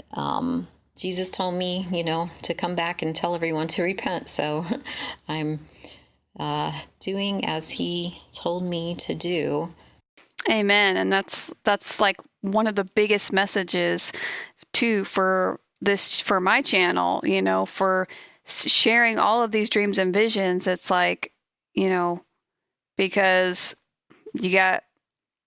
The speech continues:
Speaker 2: you got demonic doctrines out there that, you know, the, the devil has infiltrated the church, and, you know, he's out to get you.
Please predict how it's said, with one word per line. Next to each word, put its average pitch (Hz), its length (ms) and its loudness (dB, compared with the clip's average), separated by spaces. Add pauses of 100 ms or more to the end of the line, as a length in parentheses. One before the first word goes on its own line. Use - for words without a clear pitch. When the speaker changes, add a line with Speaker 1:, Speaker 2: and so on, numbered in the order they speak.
(680)
Speaker 2:
you 196 100 0
got 202 180 2
demonic 233 600 4
doctrines 226 720 2
out 196 400 2
there 73 480 2 (460)
that, 73 460 2 (680)
you 190 140 2
know, 185 240 0 (100)
the, 202 140 2
the 208 200 0
devil 214 300 2
has 233 240 2 (100)
infiltrated 233 920 0
the 190 80 0
church, - 640 0 (480)
and, 214 800 2 (800)
you 208 200 0
know, 208 180 2
he's 214 220 0
out 214 200 0
to 233 80 0
get 254 240 0
you. 190 380 2